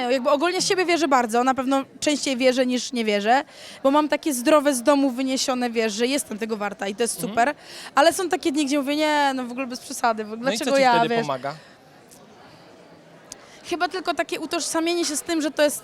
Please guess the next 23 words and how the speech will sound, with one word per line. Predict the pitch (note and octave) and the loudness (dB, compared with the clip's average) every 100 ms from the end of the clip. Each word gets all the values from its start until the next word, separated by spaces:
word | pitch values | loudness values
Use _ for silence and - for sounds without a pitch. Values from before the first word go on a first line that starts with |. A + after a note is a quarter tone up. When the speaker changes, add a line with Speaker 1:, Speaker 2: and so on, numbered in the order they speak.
| - | -6
Speaker 1:
tylko | D#4+ D4+ - - | -4 -2 -2 -2
okres, | A#3+ G#3 A#3+ B3+ A4 - - - - - - | -2 -4 -2 -2 -2 -8 -18 -20 -20 -12 -4
albo | A#3+ B3+ | -2 -4
tylko | D4 C4+ D4 | -6 -8 -6
ten | D4 | -6
jeden | C4+ C4 B3 | -4 -2 -2
dzień | A3+ A#3+ D#4+ - | -2 -2 -4 -8
i | |
po | - | -10
prostu | C4+ D4+ - D#4+ | -6 -6 -6 -8
jest | C#4+ - | -8 -8
okej | C4 D4 C#4+ | -6 -2 -2
mieć | C#4 C4+ | -2 -6
zły | A#3 C4 | -6 -6
dzień, | A3+ G3+ | -6 -8
jak | - | -10
śpiewa | A3 A3+ | -4 -4
Agnieszka | A3+ G#3+ G#3+ | -4 -10 -12
Chylińska, | - A3+ A3 - G3+ | -12 -10 -12 -10 -10
wiesz, | G#3 - | -10 -6
mam | C4+ C#4 | -4 -4
zły | B3+ | -4
dzień, | G#3+ | -6